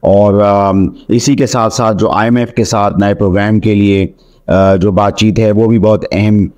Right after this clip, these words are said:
अहमियत इख्तियार कर गया है और हमारी मार्केट के लिए बहुत अहम है। हम ये देख रहे हैं कि रमज़ान मुबारक में बहुत ज़्यादा पार्टिसिपेशन नहीं रही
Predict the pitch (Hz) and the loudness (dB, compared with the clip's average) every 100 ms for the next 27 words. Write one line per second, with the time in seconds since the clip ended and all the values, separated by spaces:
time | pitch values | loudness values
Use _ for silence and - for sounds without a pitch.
0 | _ _ - 85 110 113 107 - 113 104 | _ _ -4 0 2 0 0 -2 0 0
1 | 101 113 101 104 101 101 92 90 - _ | 0 0 2 2 2 2 0 -2 -6 _
2 | - 101 104 104 104 104 107 117 - 104 | -2 0 2 2 2 0 0 -2 -2 0
3 | 101 90 98 - 110 117 110 110 107 - | 0 2 0 0 -2 0 0 0 -2 -6
4 | _ - - 190 214 196 202 190 185 180 | _ -18 -4 0 2 2 0 0 2 2
5 | 165 147 143 143 143 131 131 131 131 127 | 2 0 0 2 2 2 2 2 0 0
6 | 123 120 110 127 120 117 117 101 107 113 | 0 0 0 0 0 0 0 -2 -2 -2
7 | 117 113 104 110 107 117 117 113 120 110 | -2 -2 0 0 2 2 2 2 2 0